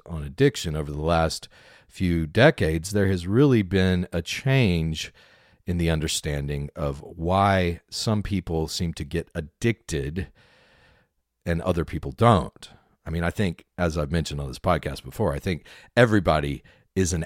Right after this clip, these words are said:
addict in, in, in, in some sense. You know, we always have things that we kind of medicate our lives with, but a lot of people, it's, it's perfectly socially acceptable types of things, and,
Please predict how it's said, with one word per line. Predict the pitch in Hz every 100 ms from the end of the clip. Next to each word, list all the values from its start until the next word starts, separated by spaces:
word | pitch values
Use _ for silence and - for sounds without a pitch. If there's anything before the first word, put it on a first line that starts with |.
| -
addict | 104 87 65 - - -
in, | 87 80 - _ -
in, | 85 - _ -
in, | 85 76
in | 87 80
some | - 117
sense. | 92 - 62 - - - _ _ _ _ _ _ _ _ _ -
You |
know, | 80
we | 76 80
always | 92 82
have | 85 73 _ _
things | - - 87 80 76
that | 71
we | 73
kind | - 85
of | 71
medicate | 76 82 76 92 71
our | 71
lives | 87 73 -
with, | 87 127 120
but | 120
a |
lot | 117 139
of | 101
people, | 95 95 101
it's, | 92 - -
it's | 92
perfectly | - 110 - 92 90 85 76 - - _
socially | - 117 98 104 95
acceptable | 85 - 113 - 80 82
types | 82 87 82 90
of | 76
things, | 76 71 85 98
and, | 80 69